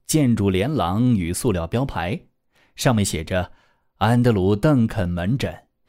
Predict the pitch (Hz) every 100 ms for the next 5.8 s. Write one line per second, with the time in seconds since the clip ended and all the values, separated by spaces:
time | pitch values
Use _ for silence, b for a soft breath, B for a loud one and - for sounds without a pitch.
0 | _ - 196 214 143 185 147 123 151 151
1 | - 95 147 151 165 - 104 185 214 -
2 | _ - 87 - 87 95 - _ _ -
3 | 98 92 131 127 139 143 - - 180 160
4 | 170 160 156 95 107 180 117 120 147 131
5 | 131 85 78 107 104 131 151